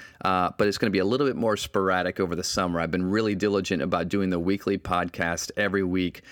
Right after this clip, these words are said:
for thirty-seven weeks, but there is a chance this summer we might have to take a few weeks off. I'm sure you guys will bear with me. Uh, and also wanna give, uh, a nice shout out to all of Massive Soccer, all of the families, all of the players.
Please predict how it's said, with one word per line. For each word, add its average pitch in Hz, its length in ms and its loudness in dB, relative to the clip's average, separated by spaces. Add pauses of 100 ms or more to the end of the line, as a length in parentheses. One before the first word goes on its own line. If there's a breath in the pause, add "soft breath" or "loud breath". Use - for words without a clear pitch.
(160 loud breath)
for 101 140 0
thirty-seven 95 540 0
weeks, 90 260 0
but - 160 -2
there 95 140 4
is 87 100 -2
a 82 60 -2
chance 113 480 -2
this 110 160 -2
summer 87 440 -2 (440 loud breath)
we 98 100 0
might 95 240 0
have 95 240 -4
to 87 260 -2
take - 280 -2
a 95 40 -2
few 87 220 -2
weeks 85 280 -4
off. - 240 -6
I'm 82 80 -6
sure - 180 -2
you 82 100 0
guys 85 200 -2
will 82 80 -4
bear 82 220 -4
with 82 240 -8
me. 80 180 -6 (460 loud breath)
Uh, 95 300 2
and 107 220 0
also 127 300 0
wanna 110 200 2
give, 107 380 0
uh, 95 280 2
a 101 60 -2
nice 127 220 0
shout 101 280 0
out 95 180 -2
to 95 260 0
all 120 260 2
of 107 240 0
Massive 98 480 0
Soccer, 98 540 0 (260 loud breath)
all 117 140 2
of 104 80 2
the 95 60 -2
families, 98 580 0
all 110 240 0
of 95 60 -4
the 98 60 0
players. 90 640 0